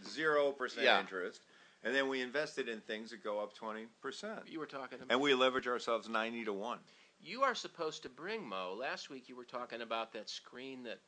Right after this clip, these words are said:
Speaker 2: of just stocks that go up. I
Speaker 1: Yeah,
Speaker 2: think
Speaker 1: well,
Speaker 2: you
Speaker 1: I
Speaker 2: were supposed to bring
Speaker 1: yeah,
Speaker 2: that in.
Speaker 1: yeah, but it's a
Speaker 2: What is it?
Speaker 1: proprietary
Speaker 2: You
Speaker 1: thing,
Speaker 2: can't get
Speaker 1: and
Speaker 2: out of,
Speaker 1: it's
Speaker 2: they don't let you take that out of there, do
Speaker 1: They
Speaker 2: they?
Speaker 1: do not,
Speaker 2: They got
Speaker 1: actually.
Speaker 2: guards and all that.
Speaker 1: Wouldn't
Speaker 2: No.
Speaker 1: you?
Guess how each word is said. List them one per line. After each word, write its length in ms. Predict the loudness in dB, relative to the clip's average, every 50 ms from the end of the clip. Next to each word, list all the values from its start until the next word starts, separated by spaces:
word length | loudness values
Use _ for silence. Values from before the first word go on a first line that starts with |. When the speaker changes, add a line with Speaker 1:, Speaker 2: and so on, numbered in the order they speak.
| _ _
Speaker 2:
of 240 | -8 -6 -6 -8 -8
just 200 | -10 -8 -8 -4
stocks 360 | 0 4 4 4 4 2 -2
that 140 | -8 -10 -8
go 220 | -6 -6 -6 -6 -6
up. 220 | -6 -6 -6 -6 -2 2
I 40 | 4
Speaker 1:
Yeah, 100 | 6 6
Speaker 2:
think 100 | 8 8
Speaker 1:
well, 100 | 8 8
Speaker 2:
you 60 | 6
Speaker 1:
I 20 |
Speaker 2:
were 80 | 6 4
supposed 320 | 0 0 0 2 0 0 -2
to 60 | -4
bring 180 | -2 -2 0 0
Speaker 1:
yeah, 40 | 0 0
Speaker 2:
that 120 | 0 0
in. 160 | -2 -4 -2
Speaker 1:
yeah, 240 | 0 2 4 4 4
but 120 | 4 2 0
it's 120 | 0 -2
a 40 | -6
Speaker 2:
What 140 | -4 -4 -4
is 120 | -2 0
it? 20 | 2
Speaker 1:
proprietary 520 | 6 8 8 8 8 8 8 10 10 10
Speaker 2:
You 40 | 8 6
Speaker 1:
thing, 160 | 6 6 6
Speaker 2:
can't 120 | 6 8 8
get 40 | 10 10
Speaker 1:
and 20 |
Speaker 2:
out 80 | 12 10
of, 40 | 10
Speaker 1:
it's 80 | 8 6
Speaker 2:
they 100 | 6 6
don't 140 | 6 6 6
let 200 | 4 2 0 -2
you 40 | -4
take 220 | -2 -2 -2 0
that 160 | 2 2 2
out 160 | 4 2 0 -2
of 80 | -4
there, 80 | -2 0
do 80 | 0
Speaker 1:
They 100 | 2 2 2
Speaker 2:
they? 100 | 0 -2
Speaker 1:
do 260 | -4 -6 -10 -10 -8
not, 300 | -8 -10 -10 -10 -12 -14 -16
Speaker 2:
They 60 | -14
got 160 | -8 -6 -6 -6
Speaker 1:
actually. 220 | -6 -6 -8 -6
Speaker 2:
guards 520 | -4 -2 -2 -2 -4 -6 -8 -10 -12 -14 -12
and 80 | -12
all 180 | -12 -12 -12 -12
that. 340 | -12 -12 -14 -14 -14 -14 -16 -16 -18 -12 -4
Speaker 1:
Wouldn't 240 | -2 -2 -2 -2 -2
Speaker 2:
No. 60 | 0 2
Speaker 1:
you? 260 | 4 4 2 0